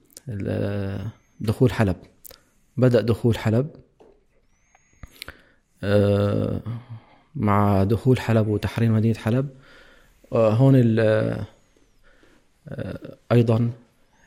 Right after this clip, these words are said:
آه، بدأ دخول ال-، القوات الأمنية لتأمين ال-، تأمين ممتلكات الناس، تأمين المؤسسات الحكومية. آه، آه، صراحة ما يصير أي خلل. يعني نحن،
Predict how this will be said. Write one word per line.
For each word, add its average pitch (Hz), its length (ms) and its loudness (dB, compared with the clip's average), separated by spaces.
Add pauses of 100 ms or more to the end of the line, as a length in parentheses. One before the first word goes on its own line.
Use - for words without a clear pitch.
آه، 104 680 -4
بدأ 117 320 2
دخول 110 500 2
ال-، 104 220 2
القوات 104 520 0
الأمنية 90 420 -2 (800)
لتأمين 104 520 2
ال-، 87 400 -4 (1160)
تأمين 120 300 4
ممتلكات 98 640 2
الناس، 95 560 0
تأمين 107 320 2
المؤسسات 98 540 0
الحكومية. 98 600 -2 (920)
آه، 92 840 -2 (720)
آه، 101 260 -2
صراحة 107 640 0 (560)
ما 107 240 2
يصير 120 280 2
أي 113 100 0
خلل. 95 300 -2 (460)
يعني 95 300 -2
نحن، 120 400 2